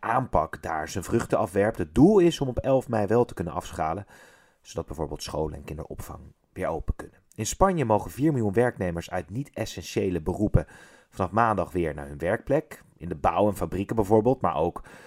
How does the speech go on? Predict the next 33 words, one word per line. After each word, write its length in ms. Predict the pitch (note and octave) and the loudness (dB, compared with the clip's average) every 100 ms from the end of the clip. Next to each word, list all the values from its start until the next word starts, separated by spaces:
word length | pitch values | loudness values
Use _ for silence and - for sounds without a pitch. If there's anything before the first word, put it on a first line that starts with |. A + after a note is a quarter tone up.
| - - - D#2+ | -20 -20 -20 -10
drogisten, 760 | - F#2+ F2+ - A2 - G#2+ | -2 0 0 0 -2 -2 -4
tabakszaken, 640 | - E2 G#2+ - A2 G#2+ F2 | 0 2 2 2 0 0 -2
advocatenkantoren, 960 | - - G2 G#2+ G2+ G2+ G#2+ G#2 G2+ | -6 -4 -4 -2 -4 0 2 2 2
telecomzaken, 720 | - B2 B2 G#2+ G2+ G2+ G#2+ | -2 0 0 -2 0 -2 -2
kappers, 320 | - C3 A2 G2 | -4 -2 0 0
wasseretten. 540 | G2+ - F#2+ A#2 C3+ | -2 -2 -4 -4 -2
Nou, 220 | C#3 F#2+ | -4 -4
behoorlijk 400 | F2 A#2 C3 G#2 | -6 -4 -2 0
wat 160 | B2+ C3+ | 0 2
dus. 200 | C3+ - - - - - | 0 -4 -20 -20 -20 -8
Die 120 | B2+ | -2
gaan 120 | C3 | 4
langzaamaan 560 | A#2 A2 G2 E2+ D#2+ D2+ | 4 4 2 2 0 -2
weer 300 | D#2+ C#2+ D2+ | -6 -6 -2
open. 380 | - G#2+ E2+ C#2+ | 4 6 6 0
Er 100 | F#2+ | 0
wordt, 360 | F#2 F#2 - F#2 | 2 2 0 -2
eh, 220 | E2+ E2+ | 0 0
wel 240 | F2 G#2+ | 2 2
een 60 | G2 | 0
discussie 400 | F2 - F3 - | -4 -2 -2 -2
gevoerd 260 | - G2+ | 0 0
in 60 | F#2+ | -2
Spanje 360 | - G2+ F#2+ F2+ | 0 2 2 0
of 120 | - | -4
de 80 | F2 | -2
maatregelen 600 | G2 G#2+ - F#2 F#2 E2+ | 2 2 2 -2 -2 -2
nu 140 | F#2+ | 0
niet 140 | F2+ E2+ | 0 -4
te 100 | D#2+ | -6
snel 420 | - C3 B2+ A#2+ | -4 2 4 6
worden 260 | F#2+ F2+ | 6 4
versoepeld. 580 | F2+ G2 - D3+ A2 - | 0 0 2 6 4 4